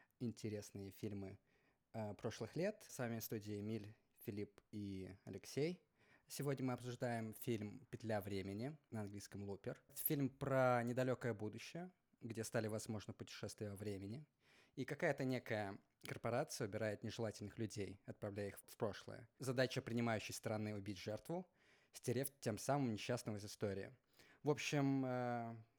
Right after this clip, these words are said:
сюжет происходит в недалёком будущем, в две тысячи сорок четвёртом году, где, э, сложно избавиться от тела. И поэтому придумали такой плот-твист с, с машиной временем, э, чтобы избавляться от, от трупов. Ну, давайте просто начнём с общего впечатления.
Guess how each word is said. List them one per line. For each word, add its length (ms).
сюжет 360
происходит 540
в 20
недалёком 460
будущем, 300
в 40
две 60
тысячи 220
сорок 220
четвёртом 360
году, 380
где, 640
э, 200
сложно 340
избавиться 500
от 120
тела. 360
И 60
поэтому 580
придумали 340
такой 240
плот-твист 640
с, 280
с 60
машиной 300
временем, 520
э, 280
чтобы 220
избавляться 500
от, 200
от 160
трупов. 300
Ну, 80
давайте 460
просто 360
начнём 280
с 100
общего 320
впечатления. 680